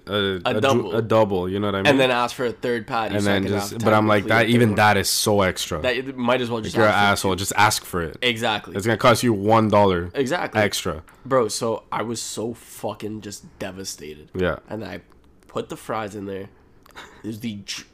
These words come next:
Speaker 2: with the mayo, bro, it was the driest burger I've ever had in my life. And I've had fucking vegan burgers that are dry as fucking sandpaper.
Speaker 1: Yeah.
Speaker 2: And I ate this shit, like
Speaker 1: Oh, they suck.
Speaker 2: Bro, like, e-, with every bite, I had, like, nine sips of my Coke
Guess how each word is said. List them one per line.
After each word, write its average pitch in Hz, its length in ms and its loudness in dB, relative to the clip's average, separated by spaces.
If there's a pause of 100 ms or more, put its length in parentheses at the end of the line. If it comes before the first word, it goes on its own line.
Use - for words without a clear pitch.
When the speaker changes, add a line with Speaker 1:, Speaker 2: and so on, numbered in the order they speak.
Speaker 2:
with 156 360 2
the 254 100 6
mayo, 151 400 4
bro, 175 260 2
it 127 100 0
was 117 160 -4
the 143 160 -4
driest 120 720 -2
burger 110 260 -4
I've 107 140 -2
ever 104 100 -6
had 120 120 -6
in 117 60 -6
my 104 80 -6
life. 101 280 -8
And 120 100 -4
I've 110 180 -2
had 196 300 -4
fucking 127 440 -6
vegan 110 400 -8
burgers 98 320 -10
that 95 120 -10
are 92 220 -12
dry 104 380 -6
as 98 180 -8 (120)
fucking 104 300 -6
sandpaper. 95 540 -8
Speaker 1:
Yeah. 90 260 2 (520)
Speaker 2:
And 107 100 -4
I 113 80 0
ate 101 220 -2
this 123 120 -6
shit, 143 320 -4 (640)
like 92 420 -10 (220)
Speaker 1:
Oh, 87 120 -4
they 85 100 -2
suck. - 480 -8 (240)
Speaker 2:
Bro, 120 280 0
like, 117 240 -2 (140)
e-, 123 160 0
with 127 280 -4
every 139 240 2
bite, 113 260 -4
I 98 60 -2
had, - 240 -6
like, 104 100 -6
nine 101 380 -4
sips - 260 -10
of 110 80 -8
my 90 80 -10
Coke 90 320 -18